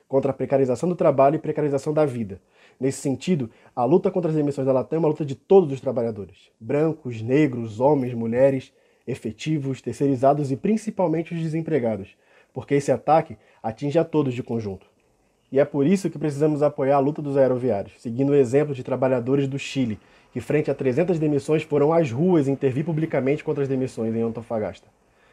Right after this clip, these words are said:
levando o questionamento não somente às demissões em si, mas toda a crise de conjunto, tanto sanitária quanto econômica. É inadmissível que os aeroviários, esses que tiveram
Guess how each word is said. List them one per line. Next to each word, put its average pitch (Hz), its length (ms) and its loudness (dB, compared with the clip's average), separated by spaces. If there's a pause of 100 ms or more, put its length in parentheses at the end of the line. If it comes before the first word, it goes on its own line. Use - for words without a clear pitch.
levando 131 460 2
o 131 60 -2
questionamento 147 560 -2
não 175 160 4
somente 170 560 0
às 139 100 -2
demissões 127 540 -2
em 104 80 -6
si, 95 240 -16 (460)
mas 110 180 -6
toda 170 240 2
a 185 60 2
crise 180 320 0
de 160 120 -4
conjunto, 123 500 -4
tanto 165 220 -2
sanitária 151 500 2
quanto 156 220 -2
econômica. 107 480 -4 (560)
É 127 140 2
inadmissível 196 1000 2
que 196 120 -8
os 160 120 0
aeroviários, 151 800 2 (300)
esses 208 420 4
que - 60 -18
tiveram 139 500 2